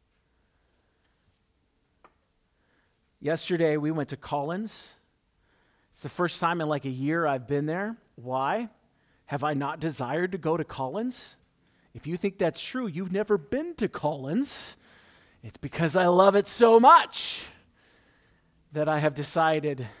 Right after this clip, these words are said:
not to go to Collins so often, but I enjoyed every single moment of it yesterday. I enjoyed every single bite of that ice cream. Oh, it was, it was awesome. What's the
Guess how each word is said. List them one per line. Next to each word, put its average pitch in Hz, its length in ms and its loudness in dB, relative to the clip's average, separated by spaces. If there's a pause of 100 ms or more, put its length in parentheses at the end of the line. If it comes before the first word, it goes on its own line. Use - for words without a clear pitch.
(560)
not 170 360 0
to 190 120 -6
go 151 160 -2
to 143 80 -8
Collins 123 420 -8
so 120 180 -8
often, 123 400 -6
but 113 140 -10
I 147 120 -2
enjoyed 135 580 -4
every 139 340 -8
single 156 420 -2
moment 233 380 6
of 175 140 6
it 175 60 2
yesterday. 160 680 0 (480)
I 160 100 -4
enjoyed 185 480 4
every 233 400 4
single 226 340 2
bite 220 300 6
of 202 120 2
that 220 260 4
ice 208 260 0
cream. 220 320 -2
Oh, 233 280 8
it 160 160 -2
was, 165 280 -2 (720)
it - 80 -10
was 156 180 -6
awesome. 165 420 -4
What's 185 220 -4
the 175 180 -4